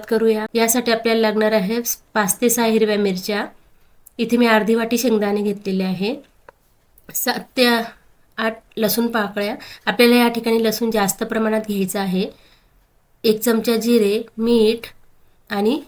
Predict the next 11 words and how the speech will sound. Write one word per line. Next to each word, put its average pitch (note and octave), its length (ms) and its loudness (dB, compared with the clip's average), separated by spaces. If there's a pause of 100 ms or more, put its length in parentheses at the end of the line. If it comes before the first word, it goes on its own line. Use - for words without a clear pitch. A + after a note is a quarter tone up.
(340)
बारीक G#3 360 2 (380)
स्वच्छ A#3 420 -2
धुवून A#3+ 300 4
घेतलेली, G#3+ 460 0
बारीक G#3+ 440 -2
चिरून A3 280 0
घेतलेली G3 420 -6
शेपू. A3+ 320 -6 (1080)
आता A3 220 0
मी A#3+ 180 4
इथे A3+ 280 -2